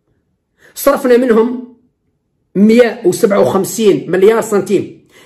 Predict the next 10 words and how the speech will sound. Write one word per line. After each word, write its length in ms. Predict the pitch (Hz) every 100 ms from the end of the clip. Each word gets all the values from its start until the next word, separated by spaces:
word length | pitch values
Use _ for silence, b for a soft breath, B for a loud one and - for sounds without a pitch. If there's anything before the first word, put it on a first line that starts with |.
| -
يعني 460 | 185 196 - - _ _ _ _ 233
أربعين 360 | 214 208 226
مليون 300 | 214 208 190
دولار 400 | 185 240 294 - 190
ما 100 | 208
يعادل 360 | 208 220 226
ربعمية 420 | 220 156 180 247 -
مليار 240 | 208 247
سنتيم 460 | 233 - 180 202 147
جزائري. 540 | 120 151 135 - -